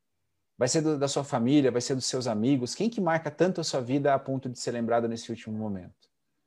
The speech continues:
Né? E será que eu tô tratando essa pessoa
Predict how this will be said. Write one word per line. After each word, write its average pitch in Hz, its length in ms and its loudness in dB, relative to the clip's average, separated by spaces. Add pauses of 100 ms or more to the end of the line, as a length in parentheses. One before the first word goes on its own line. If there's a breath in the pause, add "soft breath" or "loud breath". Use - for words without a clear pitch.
(140)
Né? 131 220 -6 (260 soft breath)
E 135 40 -4
será 180 220 6
que 220 60 4
eu 208 40 8
tô 202 60 8
tratando 175 460 2
essa 139 180 -2
pessoa 113 720 0